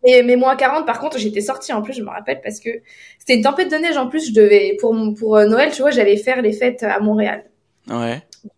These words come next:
Speaker 1: Mais pour prendre le bus, tempête de neige, on a dû faire demi-tour. Euh, j'avais vraiment trop le, j'étais dégoûtée, hein. C'était le vingt-trois, donc, euh, ça retardait tout mon truc,
Speaker 2: Ah,
Speaker 1: mon
Speaker 2: merde.
Speaker 1: Airbnb. Donc je perdais un jour, j'avais vraiment le seum.
Speaker 2: Merde,
Speaker 1: Et,
Speaker 2: attends,
Speaker 1: euh, du coup,
Speaker 2: euh.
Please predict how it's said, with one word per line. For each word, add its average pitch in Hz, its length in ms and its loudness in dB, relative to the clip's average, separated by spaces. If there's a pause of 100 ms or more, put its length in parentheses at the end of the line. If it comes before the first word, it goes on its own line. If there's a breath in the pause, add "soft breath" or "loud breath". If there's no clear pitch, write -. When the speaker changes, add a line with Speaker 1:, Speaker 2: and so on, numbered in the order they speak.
(1000 loud breath)
Speaker 1:
Mais 247 80 4
pour 262 180 2
prendre 269 220 4
le 240 80 6
bus, 285 240 0
tempête 254 300 2
de 226 100 0
neige, 254 200 2
on 269 100 -2
a 226 100 2
dû 214 100 -2
faire 220 220 -2
demi-tour. 220 540 -2
Euh, - 160 -6
j'avais 226 200 -10
vraiment 226 320 -8
trop 247 220 -2
le, 220 420 -2
j'étais 214 300 -12
dégoûtée, 220 420 -6
hein. 185 120 -6
C'était 233 180 2
le 208 80 0
vingt-trois, 226 500 2
donc, 214 220 0
euh, 208 100 2
ça 214 140 0
retardait 214 400 -2
tout 294 180 -10
mon 302 140 -2
truc, 311 340 2 (480 loud breath)
Speaker 2:
Ah, 233 60 -4
Speaker 1:
mon 240 80 2
Speaker 2:
merde. 240 280 2
Speaker 1:
Airbnb. 226 300 2 (380)
Donc 240 160 0
je 214 100 -10
perdais 208 220 2
un 208 80 0
jour, 240 160 -4
j'avais 202 180 0
vraiment 214 200 -4
le 277 60 -6
seum. 247 280 -8 (840)
Speaker 2:
Merde, - 300 -12
Speaker 1:
Et, 247 140 6
Speaker 2:
attends, 220 40 6
Speaker 1:
euh, 214 40 6
du 214 120 -4
coup, - 80 0
Speaker 2:
euh. - 220 4